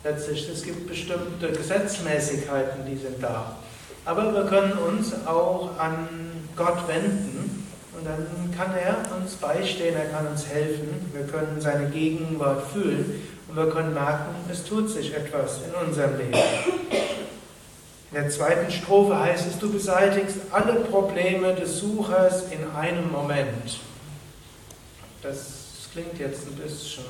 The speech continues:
hm, überzogen. Man könnte zum einen sagen, es ist der indische Hang zur Übertreibung. Aber ich meine, es stimmt nicht ganz. Man wird, es wird nicht so sein, dass Gott äußerlich alle Probleme wegnimmt.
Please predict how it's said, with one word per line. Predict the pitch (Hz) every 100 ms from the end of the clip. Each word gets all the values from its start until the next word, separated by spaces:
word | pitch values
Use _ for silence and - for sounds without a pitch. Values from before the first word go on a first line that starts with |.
| 127 123 131 165 175 - - -
hm, | 139 147 165
überzogen. | 151 127 - 147 151 147 - - - - - - -
Man | 139 135
könnte | 160 147 143
zum | 151
einen | 143 143 143
sagen, | 139 135 139 139
es | 139
ist | -
der | 147
indische | 156 156 143 139
Hang | 143 147
zur | 151 - - - -
Übertreibung. | - 370 175 165 - - 208 - - - - 139 120
Aber | 180
ich | 185
meine, | 180 196 202
es | 202
stimmt | 208 220 220 220
nicht | - -
ganz. | 139 - - - - - - -
Man | 156
wird, | 185 185
es | 180 180 - - -
wird | 170
nicht | 214 -
so | 196 180
sein, | - 160 170 180
dass | 170 156 165
Gott | 165 160 165
äußerlich | 202 247 - 254 - 139
alle | 156 160
Probleme | 147 147 147 139 135 127
wegnimmt. | 127 - - 123 123 123